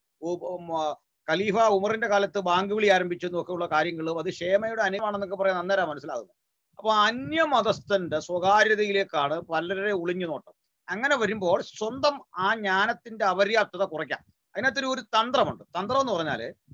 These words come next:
ചോദ്യങ്ങളെ നേരിടുന്നതിൽ നിന്ന് അവർക്ക് ഒളിഞ്ഞു മാറാം. ഒന്നാമത്തെ കാര്യം അതാണ്, ഒന്നാമത്തെ ഗുണം.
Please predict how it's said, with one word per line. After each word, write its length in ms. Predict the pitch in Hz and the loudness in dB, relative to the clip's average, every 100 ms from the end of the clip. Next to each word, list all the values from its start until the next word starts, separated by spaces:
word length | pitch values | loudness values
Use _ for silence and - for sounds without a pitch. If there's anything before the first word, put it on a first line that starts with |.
| - | -8
ചോദ്യങ്ങളെ 560 | 240 294 302 330 320 294 | 2 6 6 6 6 6
നേരിടുന്നതിൽ 680 | 233 208 233 196 175 165 135 | 6 4 4 2 0 -2 -4
നിന്ന് 180 | 123 151 - | -8 -12 -8
അവർക്ക് 280 | 170 196 196 | -6 -4 -2
ഒളിഞ്ഞു 280 | 208 247 | -2 -2
മാറാം. 300 | 202 123 98 - | -4 -4 -6 -10
ഒന്നാമത്തെ 420 | 156 180 190 185 | -8 0 0 0
കാര്യം 260 | 165 113 85 _ _ _ _ - | -4 -8 -10 _ _ _ _ -2
അതാണ്, 280 | 208 196 214 | 2 4 2
ഒന്നാമത്തെ 480 | 196 202 220 220 | 2 0 2 0
ഗുണം. 240 | 208 165 | 0 -2